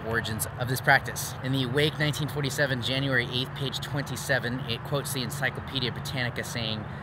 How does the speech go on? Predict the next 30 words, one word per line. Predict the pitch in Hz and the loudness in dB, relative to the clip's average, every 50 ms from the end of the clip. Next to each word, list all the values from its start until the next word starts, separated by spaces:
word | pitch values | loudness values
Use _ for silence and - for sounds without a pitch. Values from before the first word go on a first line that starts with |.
| - - - - - - - - - - | -8 -8 -8 -8 -8 -8 -8 -4 0 0
"Excommunication | 143 139 - - 156 147 151 156 165 - 170 165 151 - 156 143 | 0 0 0 2 2 4 4 2 2 2 2 2 2 2 2 0
is | 120 107 | 2 4
not | 131 139 139 - | 4 4 4 2
without | 131 120 139 131 123 - | 0 2 2 2 2 2
pagan | - 139 139 127 123 120 | -2 -2 -2 0 0 -2
influence, | 123 113 - - 131 127 104 101 - - - - - - | -2 -4 -2 -2 -2 -2 -2 -4 -4 -6 -6 -6 -4 -2
and | 113 113 | -2 -2
its | 123 120 117 | 0 0 4
variations | 131 139 139 139 139 143 143 - - 127 113 - | 6 8 8 8 8 6 4 2 2 0 -2 -4
cannot | - - 170 185 190 170 131 | -2 0 2 4 4 4 4
be | 123 127 123 | 2 0 2
adequately | 120 120 117 117 - 139 - 113 117 - | 2 2 2 0 -2 -4 -4 -4 -4 -6
explained | 139 - - 135 139 156 151 156 160 156 | -4 -6 -4 -2 0 2 2 2 2 0
unless | 135 127 123 120 - - - - - - - - - - - | 0 0 0 0 0 -2 -4 -4 -6 -8 -10 -10 -10 -8 -8
account | - - - 160 156 151 - | -6 0 2 4 4 4 2
taken | - 156 151 - - 135 139 175 175 - - - - - - - - - - - - - - - | 0 -2 0 0 0 0 0 0 -2 -6 -8 -10 -10 -10 -12 -10 -10 -10 -10 -10 -10 -6 -4 -2
by | 120 117 | -2 -2
several | 123 - - - 165 156 151 160 180 180 170 | -2 -2 2 6 6 6 6 6 4 2 2
non-Christian | 139 127 127 131 131 135 143 151 160 151 - - - - - - 165 156 - - - 151 143 143 139 131 - - - - | 2 4 4 6 6 6 6 4 2 0 -4 -8 -8 -6 0 2 2 2 2 2 2 2 2 2 0 -2 -4 -6 -2 0
analogues | 147 151 143 123 117 113 110 113 113 107 117 | 2 2 2 2 2 0 0 0 -2 -2 -2
of | 113 110 | 0 0
excommunication." | 117 117 - - - 120 117 107 101 - 127 113 110 - - - - - - - - - - - - - - - - - - - - - - - - - | 0 0 0 -2 -2 -2 -2 -2 -2 -2 -2 -2 -2 -2 -4 -6 -8 -8 -8 -8 -8 -10 -10 -10 -10 -10 -10 -10 -10 -10 -10 -10 -10 -8 -8 -8 -6 -4
The | 139 | 0
superstitious | - - 165 156 147 - 170 160 - 151 127 - | 2 2 2 2 2 4 4 4 4 4 2 0
Greeks | - - 143 151 143 - - | 0 0 0 2 2 0 -2
believed | - 131 127 139 135 135 127 117 - | -2 -2 0 0 2 0 0 0 0
that | 117 107 110 | -2 0 0
when | 127 123 127 | -2 -2 -2
excommunicated | 127 123 - - - - 143 135 127 127 - 139 - - - | -2 -2 -2 -4 -2 0 0 0 0 0 -2 -2 -4 -4 -4
people, | - 131 135 123 - 120 117 110 | -4 -4 -4 -4 -2 -2 -2 -2